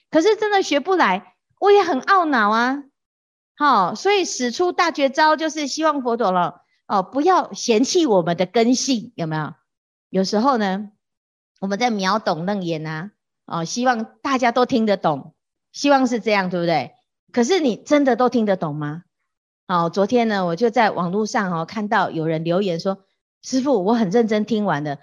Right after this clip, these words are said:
还是不懂，怎么办？” <laughs> 是不是？那你是，的确啊，我们也很想懂啊，可是问题是，哪有那么简单？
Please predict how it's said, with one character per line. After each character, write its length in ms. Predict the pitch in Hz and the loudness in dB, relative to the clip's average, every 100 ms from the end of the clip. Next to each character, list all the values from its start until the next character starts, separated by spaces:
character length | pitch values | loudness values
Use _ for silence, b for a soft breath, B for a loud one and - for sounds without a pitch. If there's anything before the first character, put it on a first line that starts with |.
| - | -4
还 160 | 208 | -2
是 140 | 196 269 | 0 0
不 140 | 285 | 0
懂， 280 | - 170 156 | -2 -4 -6
怎 140 | 175 | -8
么 100 | 147 | -8
办？” 320 | 147 208 175 165 b b | -4 -4 -4 -10 b b
<laughs> 1080 | - - 214 175 214 202 185 247 - - _ | -16 -4 -2 0 -2 -2 -4 -6 -10 -20 _
是 140 | - 320 | -4 -2
不 80 | |
是？ 300 | 294 285 185 175 | 2 2 0 0
那 220 | 294 190 | 0 0
你 280 | 202 233 - | -4 -6 -6
是， 220 | 311 262 | -10 -12
的 300 | - 262 247 | -4 -2 2
确 200 | 311 277 | 4 4
啊， 280 | 240 220 240 _ _ _ _ | 4 0 -6 _ _ _ _
我 80 | 262 | -2
们 160 | 370 | 2
也 100 | 359 | 2
很 220 | 262 202 | 4 2
想 240 | 233 202 233 | 2 0 0
懂 240 | 202 165 | 0 0
啊， 140 | 165 170 | -4 -6
可 120 | 254 | -6
是 120 | 254 | 0
问 180 | 349 311 | 2 2
题 160 | 220 | 0
是， 300 | 220 285 - _ _ _ _ _ _ - | -2 -4 -6 _ _ _ _ _ _ -6
哪 180 | 233 294 | -2 0
有 140 | 294 | 0
那 100 | 254 | 0
么 140 | 285 | -2
简 240 | - 185 143 | -4 -8 -6
单？ 260 | 185 180 | -6 -6